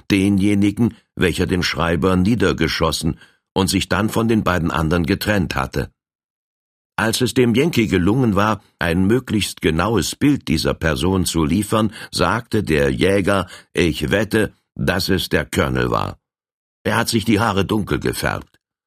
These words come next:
Hoffentlich läuft er mir endlich in die Hände.“ „Dann sollen ihm solche Streiche wohl vergehen“, zürnte der Ingenieur,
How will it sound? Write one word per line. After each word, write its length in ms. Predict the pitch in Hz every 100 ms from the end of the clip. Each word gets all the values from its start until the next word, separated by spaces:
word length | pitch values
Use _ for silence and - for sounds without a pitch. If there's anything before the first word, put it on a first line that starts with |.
| _ -
Hoffentlich 580 | 123 131 127 117 110 80
läuft 340 | 87 101 90
er 80 | 85
mir 240 | 85 85 -
endlich 420 | 117 117 92 98 87
in 140 | 90
die 160 | 87 71
Hände.“ 420 | 65 52 50 - _ _ _ _ _ _ _ _ _ _ _ _ _ _ _ -
„Dann 320 | 104 101 107
sollen 320 | 95 101 107
ihm 160 | 107 92
solche 320 | 95 92 101
Streiche 500 | - 92 92 104 87
wohl 160 | 98
vergehen“, 580 | 90 92 85 208 185 92 - _
zürnte 480 | - 110 85 - 87
der 160 | 87 69
Ingenieur, 640 | 92 95 82 92 90